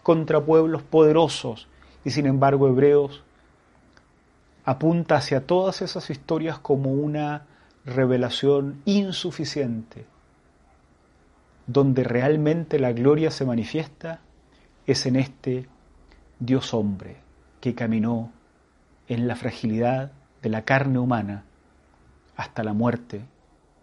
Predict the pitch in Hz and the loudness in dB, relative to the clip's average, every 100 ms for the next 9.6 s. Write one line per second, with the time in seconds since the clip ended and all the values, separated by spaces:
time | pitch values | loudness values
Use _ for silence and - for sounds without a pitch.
0 | - 110 104 - 104 107 107 104 - 110 | -8 -6 -4 -4 -2 0 -2 -4 -4 0
1 | 95 95 98 95 - 95 92 87 87 80 | 0 -2 -4 -6 -4 -2 -2 -2 -6 -8
2 | 82 - - - _ _ _ _ _ _ | -10 -16 -20 -20 _ _ _ _ _ _
3 | - - - _ - - - - _ 180 | -20 -20 -20 _ -20 -20 -20 -20 _ 8
4 | 170 233 240 - 151 170 _ 143 139 165 | 10 10 8 0 0 -2 _ 0 4 2
5 | - 147 147 165 - 151 147 139 135 - | 0 -4 -2 -4 -4 -6 -6 -6 -12 -18
6 | _ 127 127 131 160 - - - - _ | _ -2 2 4 4 0 -14 -18 -20 _
7 | - - _ _ - 151 - 135 135 139 | -20 -20 _ _ 4 4 4 0 2 0
8 | 131 - - 139 131 123 135 131 123 - | 0 -2 2 4 2 4 4 6 2 -2
9 | 117 - - 92 - | -6 -6 -10 -16 -20